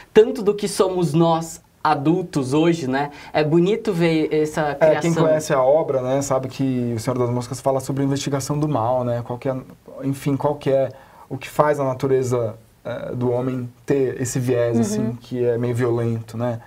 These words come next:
Speaker 2: E da onde isso nasce, né? O que que vem primeiro? É, a, a, o que vem por fora <laughs> ou o que tá de dentro, né? Então, assim, enfim, eu acho que eu sempre, sempre gosto de mirar nisso, assim, fazer obras que têm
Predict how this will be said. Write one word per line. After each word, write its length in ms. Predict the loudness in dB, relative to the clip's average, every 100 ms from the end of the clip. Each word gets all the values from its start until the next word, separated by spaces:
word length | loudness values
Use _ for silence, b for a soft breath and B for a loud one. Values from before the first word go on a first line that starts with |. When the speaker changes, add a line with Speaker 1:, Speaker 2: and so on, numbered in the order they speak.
| B B B
Speaker 2:
E 100 | 0
da 140 | 2
onde 200 | 2 0
isso 200 | -2 -4
nasce, 460 | -2 0 -2 -8 -12
né? 140 | -14 -16
O 40 | -18
que 120 | -14
que 80 | -4
vem 120 | -2
primeiro? 480 | -2 -4 -2 0 -2
É, 420 | -4 -8 -12 -14 -18 _
a, 220 | -4 -4 -4 B B B B
a, 300 | -4 -2 -4 -8
o 120 | -10
que 100 | -6
vem 240 | -4 -4
por 160 | -4 -6
fora 380 | -2 0 0 0
<laughs> 60 | -2
ou 60 |
o 40 | -4
que 80 |
tá 140 | -4 -2
de 100 | 0
dentro, 420 | -2 -2 -6 -6
né? 180 | -6 -8 B B -8
Então, 100 | -4
assim, 340 | 0 0 -2
enfim, 300 | -4 -4 -4 B B
eu 80 | -2
acho 140 | 0 -2
que 60 |
eu 40 | -2
sempre, 400 | 0 2 0 -2 -16 _ _
sempre 280 | -6 -2 0
gosto 340 | 4 4 4 -2
de 100 | -2
mirar 360 | 2 2 2 2
nisso, 320 | 0 -2 -6
assim, 220 | -6 -6
fazer 240 | -4 0 2
obras 320 | 2 0 -8
que 80 | -6
têm 300 | -4 -2